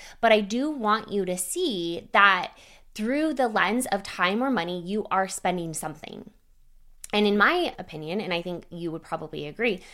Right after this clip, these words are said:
time is way more valuable than money. I want you to see your time as value. And I hope that even in that,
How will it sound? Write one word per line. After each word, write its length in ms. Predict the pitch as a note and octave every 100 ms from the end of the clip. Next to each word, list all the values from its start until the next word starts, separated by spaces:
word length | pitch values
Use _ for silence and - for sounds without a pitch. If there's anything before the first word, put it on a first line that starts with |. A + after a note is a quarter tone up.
| -
time 220 | - G4+
is 180 | F#4 G#3
way 400 | F3+ F3 G#3 A3
more 300 | G3+ F3+ F3
valuable 760 | D#3+ D3+ D3+ D3+ D3+ C#3 C#3 -
than 200 | D3 D3
money. 440 | F#3 C#3+ - - - - - - -
I 160 | G3+
want 200 | C4 C4
you 100 | A#3
to 80 | G3+
see 220 | - G3+
your 180 | F3 E3
time 400 | - - D#3 D#3
as 300 | - D3 D3+ -
value. 1040 | D#3 D#3 D3+ D#3 D#3 C#3+ C3+ - - - G3+ - - _ - - - - - - - - - - -
And 100 | A3+
I 80 | A3+
hope 300 | A3 D#4+ -
that 180 | A#3+ -
even 380 | A3 G3+ G3+ F#3+
in 400 | - F#3+ F#3 F3
that, 280 | E3+ -